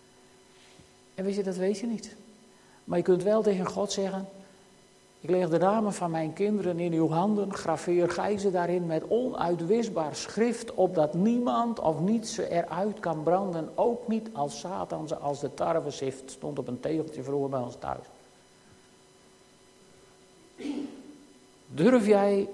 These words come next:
in die geloofszekerheid te staan? Van wat er ook gebeurt, als ik mijn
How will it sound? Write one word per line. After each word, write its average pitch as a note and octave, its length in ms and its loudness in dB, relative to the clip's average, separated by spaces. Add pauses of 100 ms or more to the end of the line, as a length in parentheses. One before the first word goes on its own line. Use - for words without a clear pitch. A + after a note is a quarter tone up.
(180)
in E3+ 240 -2
die A3+ 220 2
geloofszekerheid F3+ 1200 4
te - 100 -12
staan? G3+ 480 -2 (1200)
Van C3+ 260 -6
wat A3 340 0
er F#3+ 260 -4
ook E3 340 -4 (100)
gebeurt, B2 720 -2
als B2+ 180 -6
ik C3+ 160 -6
mijn A#2 260 -4